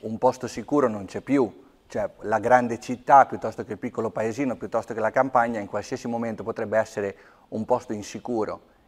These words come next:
e, e questo ce lo dimostra la nostra storia degli ultimi vent'anni, trent'anni, cinquant'anni. Eh, fatto sta che invece, ecco, curare le bellezze del territorio,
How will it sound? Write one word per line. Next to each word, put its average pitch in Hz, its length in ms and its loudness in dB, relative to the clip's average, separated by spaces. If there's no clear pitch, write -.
e, 92 180 -8
e 98 60 -8
questo 95 220 -2
ce 113 100 -4
lo 107 60 -2
dimostra 104 440 -2
la 98 120 -2
nostra 101 280 -8
storia 113 320 2
degli 101 160 -4
ultimi 101 480 -8
vent'anni, 104 720 -2
trent'anni, 101 580 -4
cinquant'anni. 101 840 -4
Eh, 95 540 0
fatto 127 220 2
sta 156 160 2
che 139 100 -2
invece, 107 680 -2
ecco, 101 340 -4
curare 131 720 4
le 107 120 -4
bellezze 110 440 -2
del 113 120 0
territorio, 110 720 2